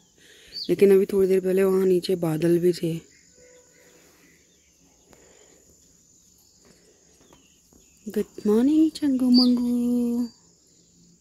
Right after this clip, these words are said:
Good morning। ओ भाई, बारिश हुई है लग रहा है,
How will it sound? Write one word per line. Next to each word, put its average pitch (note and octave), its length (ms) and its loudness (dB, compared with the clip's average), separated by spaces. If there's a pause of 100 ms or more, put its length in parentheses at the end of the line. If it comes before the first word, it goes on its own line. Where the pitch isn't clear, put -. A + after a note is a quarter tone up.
(140)
Good E4+ 280 -4
morning। G#3+ 600 -4 (3000)
ओ A3 140 -4
भाई, G3+ 340 -6
बारिश F#3+ 540 -8
हुई G3 160 -2
है G3 100 -4
लग G3 220 -6
रहा F#3 140 -4
है, F#3 180 -8